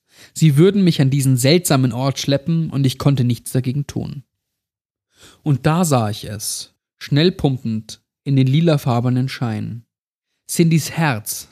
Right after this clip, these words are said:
das so schnell schlug. Diese verdammten Idioten hatten nicht bemerkt, dass sie sich selbst in die Klemme gebracht hatten. Sam war schon halb im Licht und ich war gerade am Rand,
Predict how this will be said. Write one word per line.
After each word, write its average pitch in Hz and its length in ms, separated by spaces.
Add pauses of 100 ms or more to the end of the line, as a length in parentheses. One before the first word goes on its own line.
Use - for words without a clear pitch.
das 123 160
so 151 180
schnell 127 280
schlug. - 500 (540)
Diese 143 180
verdammten 156 720
Idioten 147 580
hatten 139 320
nicht 190 240
bemerkt, 143 640
dass 127 160
sie 151 100
sich 131 200
selbst 175 380
in 160 40
die 151 80
Klemme 127 320
gebracht - 460
hatten. 110 440 (1080)
Sam 170 320
war 139 100
schon 131 280
halb 165 180
im 160 140
Licht - 480
und 170 180
ich 170 180
war 147 120
gerade 127 480
am 131 100
Rand, 120 420